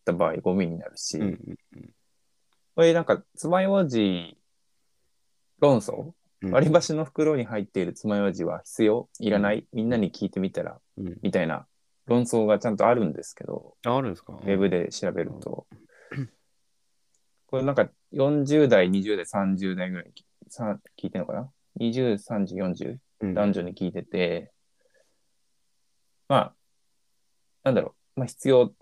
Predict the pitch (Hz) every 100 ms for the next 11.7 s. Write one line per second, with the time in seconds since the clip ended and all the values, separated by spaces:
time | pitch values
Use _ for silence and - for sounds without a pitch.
0 | _ - 147 123 113 113 - - - -
1 | _ _ _ - _ 113 92 - - 139
2 | - - 156 175 151 117 104 - 117 110
3 | 98 90 92 _ _ _ _ _ 95 -
4 | 85 - - - 92 82 82 - - -
5 | 104 92 - - - - - - - -
6 | - - - _ _ _ _ _ _ 123
7 | 107 85 - - 101 87 - _ - 127
8 | 143 196 208 160 104 95 107 98 101 92
9 | - - 80 78 - - - - - 139
10 | 170 214 196 190 135 82 85 80 - _
11 | _ _ 110 95 - 82